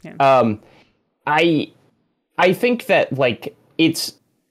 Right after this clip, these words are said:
Speaker 2: it is interesting playing through these games, which really,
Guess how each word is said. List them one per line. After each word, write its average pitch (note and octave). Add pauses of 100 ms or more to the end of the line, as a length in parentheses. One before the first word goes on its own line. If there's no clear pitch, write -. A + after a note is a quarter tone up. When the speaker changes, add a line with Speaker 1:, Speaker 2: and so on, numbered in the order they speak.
Speaker 2:
it F3
is F3+
interesting F3
playing C#3+
through C#3
these B2
games, A#2+
which A#2 (120)
really, E3